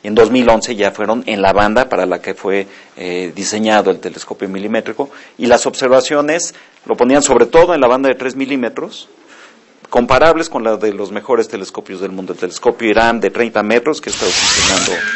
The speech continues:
en, en España por muchos años. Ya realizamos las mismas observaciones en los mismos tiempos de obser-, de, de integración o incluso,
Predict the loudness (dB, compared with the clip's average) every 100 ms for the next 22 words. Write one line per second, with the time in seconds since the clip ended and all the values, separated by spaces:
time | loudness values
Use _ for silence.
0 | -6 -8 -8 -10 -10 -8 -6 -2 -2 -2
1 | -6 -8 -10 -10 -10 -10 -10 -14 -18 -20
2 | _ _ -2 2 4 2 0 -2 -2 -2
3 | -2 2 2 2 2 0 -2 -4 0 0
4 | -2 -6 -6 -10 -16 -20 -20 -20 -8 -2
5 | -2 -2 -4 -8 -6 -6 -2 -2 -2 -2
6 | -4 -4 -4 -4 -6 -6 -8 -8 -2 2
7 | 2 2 0 2 2 0 -4 -4 -6 -12